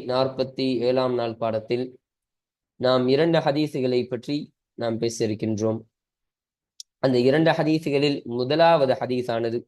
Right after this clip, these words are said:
ஒரு படைப்பு எப்படி உருவாகும் என்ற தலைப்பின் கீழ் அமையக்கூடிய ஒரு ஹதீஸாக இருக்கு.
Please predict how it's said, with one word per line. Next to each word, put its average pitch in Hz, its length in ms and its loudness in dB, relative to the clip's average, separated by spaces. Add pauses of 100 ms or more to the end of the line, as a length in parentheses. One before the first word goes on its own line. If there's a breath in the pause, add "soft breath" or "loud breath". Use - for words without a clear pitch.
(920)
ஒரு 160 320 2
படைப்பு 185 720 0
எப்படி 139 460 -2
உருவாகும் 131 720 0
என்ற 113 260 -6
தலைப்பின் 123 500 0
கீழ் 117 180 0
அமையக்கூடிய 113 720 -2
ஒரு 113 160 -2
ஹதீஸாக 110 520 -4
இருக்கு. 98 260 -10